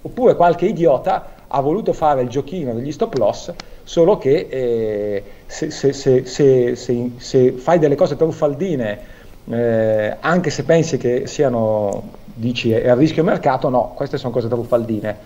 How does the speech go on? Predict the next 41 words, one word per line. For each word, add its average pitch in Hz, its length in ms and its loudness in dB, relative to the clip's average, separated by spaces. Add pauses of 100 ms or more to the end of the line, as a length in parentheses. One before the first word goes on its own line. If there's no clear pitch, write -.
(160)
perché 120 180 -2
se 131 140 -4
lo 135 100 2
fa, 147 360 -2
se - 180 -12
succede 160 260 -4
solo 156 220 -4
su 135 80 -6
quel 143 140 0
mercato 139 360 -2
questo 131 220 -6
prezzo, 101 400 -4 (280)
questo 185 460 2
è 156 240 2
truffa. 123 640 -4 (440)
E 156 140 -4
quindi 123 920 -2
la 120 120 -2
class 165 260 -2
action 123 300 -2
vincerà, 110 480 0 (240)
per 135 140 0
cui 180 440 4
lasciate 180 340 -6
perdere 165 440 0
che 139 120 -6
questo 160 420 -2
è 135 220 -2
la 127 100 -4
conferma 139 560 -4
che 131 380 -2 (160)
le 123 160 -2
cripto 143 320 0
Bitcoin 131 500 0
sono 120 300 -4
truffa, 131 380 -2
sono 127 200 -4
fasulle, 110 400 -4
no, 127 280 0 (200)
è - 140 -4
questo, 185 500 2